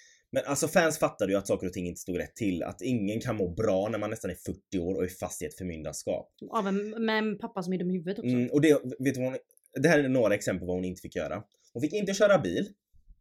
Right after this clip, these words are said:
Speaker 1: Hon fick inte ha kontroll över sina pengar eller ekonomi. Hon fick inte gifta sig och hon fick inte skaffa barn.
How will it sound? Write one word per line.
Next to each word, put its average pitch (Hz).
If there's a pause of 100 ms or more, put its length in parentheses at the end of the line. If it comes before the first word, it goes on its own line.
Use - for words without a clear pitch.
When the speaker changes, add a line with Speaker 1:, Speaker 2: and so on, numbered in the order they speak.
(160)
Speaker 1:
Hon 135
fick 165
inte 165
ha 151
kontroll 139
över 90
sina 92
pengar 80
eller 85
ekonomi. 87 (400)
Hon 123
fick 175
inte 196
gifta 202
sig 101
och 131
hon 127
fick 123
inte 123
skaffa 90
barn. 82